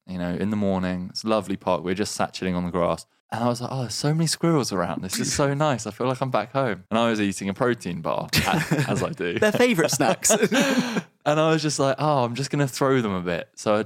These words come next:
Speaker 1: tear off a little bit, throw it to them. They obviously loved it, eating it, nibbling it away. I was like, "Oh, th-, maybe they want some more." So I break off another bit, put it onto my finger, into my hand,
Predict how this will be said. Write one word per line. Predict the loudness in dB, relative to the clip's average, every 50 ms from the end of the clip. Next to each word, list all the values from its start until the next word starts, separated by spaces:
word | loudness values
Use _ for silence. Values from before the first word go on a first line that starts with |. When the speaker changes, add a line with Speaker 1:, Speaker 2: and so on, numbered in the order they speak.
| -4 _ _
Speaker 1:
tear | -4 0 2 2 2 2
off | 0 0
a |
little | 0 -2 0
bit, | 0 -4 -6 -6 _
throw | 0 2 2 2 0
it | -2 -4
to | -4 -4
them. | -4 -4 -4 -10 -8 _
They | -2 0 0
obviously | 0 -2 -2 -8 -8 -2
loved | -2 -2 -2 -2 -6 -8
it, | -6 -6 -6 -6 _ _ _
eating | -4 -4 -4 -4 -2 -2
it, | -2 -2
nibbling | -2 -4 -4 -4 -4 -6 -6 -6
it | -8 -6
away. | -6 -6 -6
I | -6
was | -6 -8
like, | -8 -6
"Oh, | -4 -4 -4 -4 -4
th-, | -6 -6 -4
maybe | -4 -4 -2 0
they | 0 0
want | 0 -2 -4
some | -6 -8 -4
more." | -2 0 0 0 -4 -6 _ _ _ _
So | -4 0
I |
break | 2 2 0 2 0 -2
off | -2 2
another | 2 2 2 2 2
bit, | 2 0 0 0 0
put | 0 0
it | 0 2
onto | 0 -2 -4 -2 -2
my | 0 0 2 0 0 -2 -4 -6 -10 _ _
finger, | _ 0 0 0 0 -2 -4 -6 -8 -8 _
into | -6 -6 -4 -2 -4
my | -2
hand, | 0 0 -2 -2 -2 -4 -6 -8